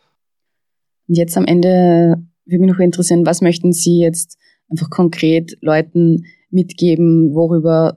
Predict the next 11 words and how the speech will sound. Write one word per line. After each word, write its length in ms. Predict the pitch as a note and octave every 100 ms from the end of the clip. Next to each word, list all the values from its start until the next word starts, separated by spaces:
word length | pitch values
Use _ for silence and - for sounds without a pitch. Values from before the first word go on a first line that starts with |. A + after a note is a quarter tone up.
| _
sollten 360 | - F3+ E3 E3+
wir 60 |
uns 160 | D3+ C#3+
alle 520 | D3 D3 D3+ C#3+ D3+ D3+ _ _ _ _ _ _ _
mehr 160 | E3 D3+
Gedanken 380 | D3 C3+ C3+ C#3+
machen 300 | C3+ C3+ C#3+
in 120 | C#3
Bezug 300 | C#3 C3+ C3+
auf 100 | -
Mode? 320 | B2 - -